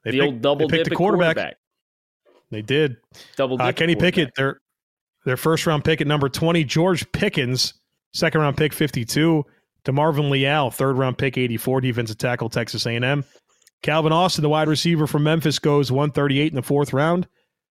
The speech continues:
Speaker 1: Tight end s-, fullback extraordinaire Connor Hayward, Michigan State, sixth round, two oh eight.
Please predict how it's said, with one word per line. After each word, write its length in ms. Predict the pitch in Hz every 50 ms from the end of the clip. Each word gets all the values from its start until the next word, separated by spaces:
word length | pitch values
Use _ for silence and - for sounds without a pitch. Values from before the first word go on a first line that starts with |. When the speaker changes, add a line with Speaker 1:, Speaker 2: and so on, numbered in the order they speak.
| _ _ -
Speaker 1:
Tight 220 | - 156 165 165
end 300 | 160 160 156 147 147 147 - -
s-, 120 | - -
fullback 680 | - - - - - 143 156 151 143 151 147 147 - 147
extraordinaire 840 | 127 - - - 156 147 147 139 135 135 139 139 139 139 135 127 _ _ -
Connor 340 | - - 139 156 151 139 123
Hayward, 560 | 107 127 135 139 127 117 113 101 98 95 - _ _ _ _ _ _ _ _ _ _ _ _ -
Michigan 360 | 139 135 - 147 123 120 113
State, 480 | - - - - 143 135 135 135 - -
sixth 280 | - - 139 - -
round, 220 | 143 131 123 120 -
two 160 | - 135 131
oh 120 | 120 123
eight. 200 | 131 139 139 -